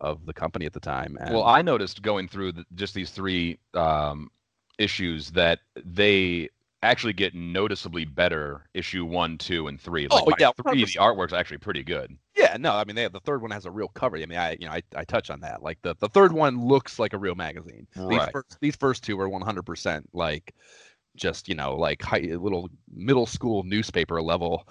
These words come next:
Speaker 1: <laughs> uh,
Speaker 2: And
Speaker 1: production.
Speaker 2: they actually had enough time in between these episo-, or episodes, I keep doing that, issues, um, where they could actually, like, you know, get some feedback and make improvements that would show
Speaker 1: Right.
Speaker 2: up in the next one, you know?
Speaker 1: One hundred percent. Um,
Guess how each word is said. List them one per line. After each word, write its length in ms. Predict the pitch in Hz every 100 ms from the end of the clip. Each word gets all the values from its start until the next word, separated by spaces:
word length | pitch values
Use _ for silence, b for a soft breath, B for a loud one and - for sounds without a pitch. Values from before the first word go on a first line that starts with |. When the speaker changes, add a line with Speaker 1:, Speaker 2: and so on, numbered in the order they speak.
| -
Speaker 1:
<laughs> 160 | -
uh, 40 | 320
Speaker 2:
And 540 | - - 392 453 -
Speaker 1:
production. 500 | 104 101 95 90 110
Speaker 2:
they 120 | 123
actually 300 | 123 143 135
had 120 | 107 104
enough 220 | 95 -
time 340 | 95 107 85
in 60 | 82
between 280 | 82 101 90
these 140 | 76
episo-, 340 | 87 - 80 -
or 160 | 92 85
episodes, 440 | 73 71 76 73 -
I 40 | -
keep 180 | - -
doing 240 | 78 73
that, 160 | 71 71
issues, 580 | 110 117 98 82 76 - b b b -
um, 420 | 80 76 71 69 - _ _ _ _ _ 127
where 220 | 110 113 98
they 240 | 98 90
could 160 | 101 95
actually, 380 | 95 - 95
like, 320 | 82 78 71 -
you 100 | 101
know, 140 | 80
get 180 | 80 95
some 120 | 92
feedback 520 | - 92 80 80 82
and 140 | 82 82
make 220 | 85 82
improvements 560 | 78 - 98 80 76 -
that 180 | 76
would 120 | 78 71
show 200 | - 78
Speaker 1:
Right. 60 |
Speaker 2:
up 100 | 73
in 60 | 71
the 60 | 73
next 260 | 80 -
one, 140 | 69 60
you 80 | 60
know? 240 | 67 69 _ _ -
Speaker 1:
One 120 | 71
hundred 160 | 78
percent. 260 | - - 60 _ b b b b b -
Um, 520 | 80 78 76 76